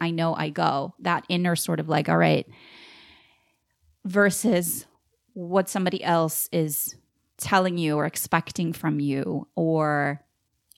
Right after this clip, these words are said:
and I feel in a lot of ways that's so much of what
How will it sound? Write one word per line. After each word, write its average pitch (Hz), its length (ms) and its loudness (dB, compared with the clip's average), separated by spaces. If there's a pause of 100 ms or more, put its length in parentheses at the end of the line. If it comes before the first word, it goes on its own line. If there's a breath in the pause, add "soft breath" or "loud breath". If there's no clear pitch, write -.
(140)
and 175 520 2 (1700)
I 196 80 2
feel 220 300 4
in 190 100 2
a 185 40 0
lot 185 200 4
of 190 80 2
ways 160 360 0
that's 165 280 -2
so 190 200 2
much 175 260 0
of 170 80 -2
what 160 360 0